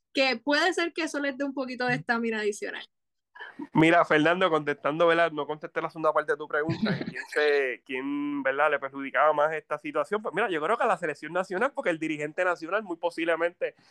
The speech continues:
Speaker 2: se ha liberado el día antes de que comience, ¿verdad? la, la ventana mundialista. Así que en ese sentido, Nelson tiene que estar concentrado ahora con, con Bayamón y rápido cambiar el chip para la selección nacional. Así que si algún equipo se ve afectado, nuestra escuadra nacional.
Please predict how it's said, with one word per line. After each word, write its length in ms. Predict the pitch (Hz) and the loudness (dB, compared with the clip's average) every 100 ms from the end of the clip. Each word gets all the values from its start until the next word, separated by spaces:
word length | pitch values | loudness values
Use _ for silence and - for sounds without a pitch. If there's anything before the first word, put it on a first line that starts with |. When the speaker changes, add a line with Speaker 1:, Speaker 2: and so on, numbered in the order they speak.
| _ | _
Speaker 2:
se 160 | - 175 | -4 0
ha 80 | 170 | 2
liberado 480 | 180 170 170 170 | 2 2 4 2
el 100 | 170 | 0
día 260 | 160 175 160 | -2 0 0
antes 380 | 170 175 165 151 _ _ _ | -2 -4 -8 -8 _ _ _
de 220 | 147 156 | -4 -4
que 100 | 151 | -2
comience, 440 | 147 147 147 160 160 | -4 -4 -4 -2 0
¿verdad? 300 | 151 160 160 | 2 2 4
la, 420 | 143 135 120 113 | 2 2 0 -4
la 180 | 139 147 | -4 -4
ventana 400 | 147 143 160 170 | -4 -4 -4 -4
mundialista. 540 | 170 170 156 180 - 160 | -6 -8 -8 -8 -12 -14
Así 140 | 151 | -4
que 80 | 160 | -2
en 80 | 156 | -2
ese 160 | 165 | -2
sentido, 640 | 165 151 - 165 170 156 139 | -2 -2 2 4 4 4 2
Nelson 340 | 143 147 175 | -2 -2 -2
tiene 180 | 151 156 | -2 -2
que 60 | 156 | 0
estar 160 | 156 | -2
concentrado 760 | 156 143 147 143 160 160 147 135 | -4 -6 -6 0 2 4 4 4
ahora 360 | 143 151 160 | 4 4 2
con, 180 | 147 139 | 0 -10
con 200 | 131 147 | -6 -2
Bayamón 480 | 139 143 156 247 294 | 0 2 2 2 -2
y 180 | 131 139 | -10 -4
rápido 360 | 147 165 185 180 | 2 2 4 2
cambiar 300 | 160 151 160 | 2 0 -2
el 80 | 165 | -4
chip 180 | 185 | -6
para 160 | - 156 | -2 -2
la 40 | |
selección 340 | 151 139 131 151 | -2 -8 -8 -4
nacional. 360 | 156 143 131 | -4 -4 -8
Así 200 | 120 165 | -4 -2
que 120 | 165 170 | 2 2
si 100 | 160 | 2
algún 200 | 147 165 | 2 0
equipo 260 | 185 185 | 2 2
se 80 | 190 | 4
ve 60 | 180 | 2
afectado, 460 | 180 175 - 208 | 2 0 2 2
nuestra 280 | 185 160 170 | 0 -6 -10
escuadra 320 | 160 151 151 | -8 -4 -2
nacional. 480 | 143 143 143 131 120 | -4 -6 -8 -10 -12